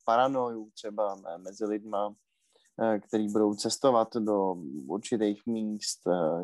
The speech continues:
jestli se budou setkávat s jako přesně s paranojou a třeba s přehnanou kritikou toho, proč jezdí do toho místa, když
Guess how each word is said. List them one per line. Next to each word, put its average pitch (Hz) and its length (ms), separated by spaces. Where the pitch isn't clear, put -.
jestli 113 260
se - 120
budou 104 240
setkávat 107 760
s - 140
jako 101 560
přesně 117 320
s - 80
paranojou 110 800
a 101 60
třeba 110 280
s - 80
přehnanou 117 520
kritikou 117 560
toho, 117 300
proč - 420
jezdí 117 320
do 107 100
toho 117 260
místa, 113 500
když 104 260